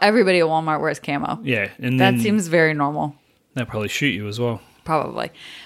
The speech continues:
Speaker 1: But some, something about camo just freaks me out. So
Speaker 2: Because you know that person most definitely is carrying a gun.
Speaker 1: That's true.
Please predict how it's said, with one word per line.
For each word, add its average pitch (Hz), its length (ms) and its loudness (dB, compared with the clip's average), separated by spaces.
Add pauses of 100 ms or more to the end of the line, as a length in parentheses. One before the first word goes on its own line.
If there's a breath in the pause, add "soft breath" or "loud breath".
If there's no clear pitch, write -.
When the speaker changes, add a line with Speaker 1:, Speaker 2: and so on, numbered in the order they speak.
(180 loud breath)
Speaker 1:
But 202 540 4
some, 277 360 0
something 320 320 2
about 247 220 2
camo 185 420 0
just 160 220 -8
freaks - 340 -10
me 147 100 -8
out. 143 240 -8 (460 soft breath)
So 214 440 2
Speaker 2:
Because 156 180 2
you 175 60 4
know 185 100 6
that 175 180 4
person 156 460 2 (100)
most 135 280 2
definitely 139 520 0
is 120 120 -2
carrying 131 320 2
a 113 80 -4
gun. 107 420 0 (100)
Speaker 1:
That's 202 380 2
true. 160 380 2